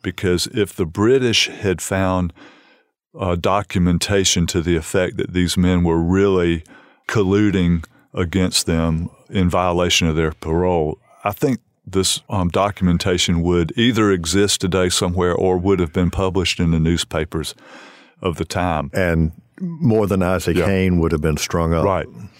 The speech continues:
Speaker 1: And exactly. But when they got these gentlemen on the ship, the, the Lord Sandwich, before they,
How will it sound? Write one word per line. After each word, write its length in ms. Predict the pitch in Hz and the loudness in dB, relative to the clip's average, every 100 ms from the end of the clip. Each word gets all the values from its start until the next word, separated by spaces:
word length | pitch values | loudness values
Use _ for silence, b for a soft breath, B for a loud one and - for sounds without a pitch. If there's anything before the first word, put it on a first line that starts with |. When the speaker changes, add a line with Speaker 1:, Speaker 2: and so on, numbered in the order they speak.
| B B B B _ - 175 151 - | B B B B _ -20 -18 -20 -18
Speaker 1:
And 360 | - 117 110 - _ | -4 0 0 -2 _
exactly. 580 | - 104 98 90 - 78 B B B B | -2 0 0 -2 -4 -8 B B B B
But 220 | 110 - | -2 0
when 220 | 160 180 165 | 2 2 4
they 300 | 156 139 117 - 127 | 4 2 -2 -12 -4
got 320 | 127 127 - | 0 0 0
these 320 | 123 107 98 | 0 0 0
gentlemen 580 | 95 107 107 98 95 87 - | 0 2 2 2 2 0 -2
on 360 | - 104 117 110 | -2 0 2 2
the 160 | 101 92 | 0 2
ship, 680 | - - - 120 95 85 - | 2 2 2 2 2 0 -6
the, 320 | 95 87 85 98 - | -4 -2 -2 -6 -6
the 120 | - 90 | -2 0
Lord 300 | 95 98 90 | 2 2 0
Sandwich, 680 | 117 98 90 80 - - 92 | 0 0 0 -2 -2 -4 -2
before 580 | 87 - 101 92 92 | -6 -2 0 2 0
they, 280 | 87 85 82 | 0 0 -2